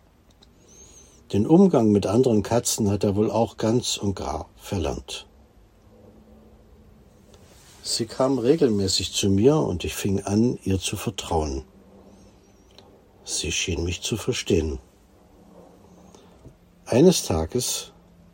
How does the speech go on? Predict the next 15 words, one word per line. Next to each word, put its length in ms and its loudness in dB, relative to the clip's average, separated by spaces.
kam 280 -4
sie 140 -2
mit 140 0
einer 260 -2
anderen 360 -4
Person. 520 -6
Es 220 -2
war 140 6
die 100 2
Frau 460 2
mit 320 -2
dem 100 0
langen 320 2
weißen 320 0
Stock, 320 -2